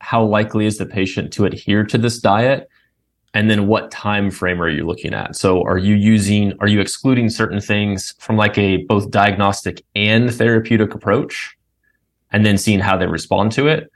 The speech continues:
Or is this a, uh,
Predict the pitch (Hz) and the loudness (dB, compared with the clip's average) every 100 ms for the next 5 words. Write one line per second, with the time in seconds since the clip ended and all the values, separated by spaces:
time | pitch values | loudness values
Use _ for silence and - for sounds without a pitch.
0 | _ _ _ - 117 123 101 101 107 107 | _ _ _ -2 0 2 0 -2 -2 -4
1 | - - 104 98 95 92 85 - _ _ | -6 -4 -2 0 2 2 0 -6 _ _
2 | - 87 | -6 -4